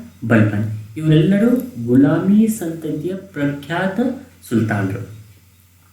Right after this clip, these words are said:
ಇವರಲ್ಲದೆ ಇನ್ನೂ ಹಲವರು ಏನಪ್ಪ ಆಳ್ವಿಕೆ ಮಾಡ್ತಾರೆ, ಆದ್ರೆ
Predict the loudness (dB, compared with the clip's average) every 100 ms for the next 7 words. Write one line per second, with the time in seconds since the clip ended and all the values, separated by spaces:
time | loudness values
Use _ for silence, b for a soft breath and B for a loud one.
0 | _ -2 2 4 2 2 4 6 6 4
1 | 2 0 0 0 -2 0 2 2 2 0
2 | -2 -2 -4 -6 -20 -4 -2 2 0 0